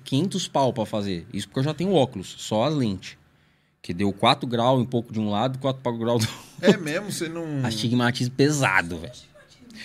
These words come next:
Speaker 1: Não, pode reparar, quem tá vendo aqui, ó, daqui eu não enxergo, mano. Eu tenho que fazer assim, ó. Beleza? Aí eu enxergo. Daqui, ó,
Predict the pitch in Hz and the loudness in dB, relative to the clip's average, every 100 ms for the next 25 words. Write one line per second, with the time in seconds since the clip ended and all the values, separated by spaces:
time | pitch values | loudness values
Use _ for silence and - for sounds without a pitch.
0 | - 311 403 214 220 220 269 285 285 294 | 0 2 4 4 4 6 6 4 2 2
1 | 294 196 190 170 185 170 127 233 240 117 | 2 0 0 2 2 0 2 4 4 2
2 | 117 160 - 180 294 359 370 403 370 143 | 2 0 2 0 0 0 2 2 0 -4
3 | 95 120 107 123 143 143 262 - 392 131 | -4 -8 -4 -4 -4 -4 -4 -4 -2 -4
4 | - - _ _ _ _ _ - 104 190 | -4 -16 _ _ _ _ _ -4 0 0
5 | 113 92 95 92 117 131 190 98 123 120 | 0 -4 -4 -2 -2 0 0 2 0 0
6 | - 139 339 131 | -2 2 4 2